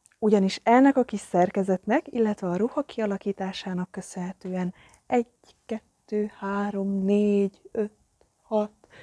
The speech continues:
számtalan variáció áll lehetőségedre, és csak a képzeletet szab határt annak, hogy hova csatolod, hova kötöd,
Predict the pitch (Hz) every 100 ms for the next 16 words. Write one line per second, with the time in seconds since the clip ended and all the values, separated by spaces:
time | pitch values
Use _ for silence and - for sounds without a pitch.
0 | - - - _ _ - 214 202 202 190
1 | 190 190 190 185 - 196 185 185 180 185
2 | 214 214 - 196 - 185 185 175 185 -
3 | - - - 311 214 185 - 254 330 247
4 | 208 196 185 - - - 175 180 170 -
5 | 170 165 - - 170 - - - - -
6 | 269 220 - 190 185 180 170 - - 208
7 | 202 185 185 - 170